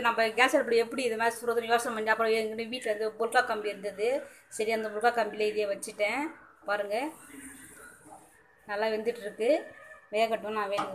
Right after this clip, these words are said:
சாப்பிட்றேன், காமிக்கிறேன். இவ்வளோ டேஸ்ட்டாக இருக்கும் வள்ளிக்கிழங்கு சுட்டு சாப்பிட்டாக்கா, செம்ம taste இருக்கும். அவிச்சு சாப்பிட்றத விட சுட்டு சாப்பிட்டா அவ்வளோ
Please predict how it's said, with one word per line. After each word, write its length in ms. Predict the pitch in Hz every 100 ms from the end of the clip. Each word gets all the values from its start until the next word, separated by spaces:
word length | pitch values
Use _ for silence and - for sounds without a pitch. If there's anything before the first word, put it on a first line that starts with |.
| 202
சாப்பிட்றேன், 400 | 196 196 185 190
காமிக்கிறேன். 500 | 196 214 202 190 202 247 - - 202
இவ்வளோ 240 | 254 320 277 240
டேஸ்ட்டாக 260 | 240 254
இருக்கும் 220 | 254 247 214
வள்ளிக்கிழங்கு 440 | 240 240 220 214
சுட்டு 180 | - 247 233
சாப்பிட்டாக்கா, 460 | 202 - 190 208 - - - - _ _ - - - -
செம்ம 260 | 196 233 233
taste 260 | 233 240 226
இருக்கும். 240 | 208 180 175
அவிச்சு 240 | 233 - 277
சாப்பிட்றத 400 | 233 214 208 208
விட 120 | 202 214 262 320 - - -
சுட்டு 220 | 254 240 294
சாப்பிட்டா 340 | 254 214 233 208
அவ்வளோ 200 | 220